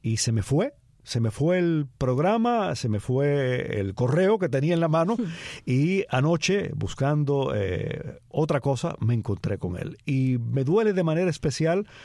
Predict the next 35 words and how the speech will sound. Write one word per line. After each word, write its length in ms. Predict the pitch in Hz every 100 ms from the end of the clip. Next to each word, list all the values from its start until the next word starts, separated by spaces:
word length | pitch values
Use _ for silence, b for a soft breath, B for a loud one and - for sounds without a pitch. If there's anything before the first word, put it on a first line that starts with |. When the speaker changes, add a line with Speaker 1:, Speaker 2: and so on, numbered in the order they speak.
| B B
Speaker 1:
porque 320 | - 135 127 135
el 60 |
autor 520 | 135 123 165 175 180 -
de 260 | 127 117
este 220 | 139 - 143
correo 480 | 117 120 123 127 -
era 320 | 117 123 -
Damaso 480 | 107 104 120 120 135
Alberto, 500 | 113 113 101 - - - B B B B
eh, 500 | - 76 73 82 - B B
uno 140 | 104
de 80 | 120
los 120 | 110
miembros 400 | 117 127 120 127 117
de 80 |
los 140 | 104 98
Damasos, 460 | 131 131 107 123
Speaker 2:
Los 120 | 196 196
Damasos. 400 | 214 196 175 -
Speaker 1:
esa 200 | 156 -
familia 360 | 127 123 127
tan 220 | - 123
querida 460 | 117 117 131 135 123
y 60 | 117
tan 280 | 117 110
valiente 640 | 98 101 117 123 107 - - B B B -
que, 380 | 110 104 101 - - -
a, 140 | - 123 -
a 80 |
la 120 | 127 120
que 120 | 127
tanto 320 | 156 165 151
afecto 400 | 120 135 113 101
le 120 | 80
tenemos. 500 | - - 87 98 -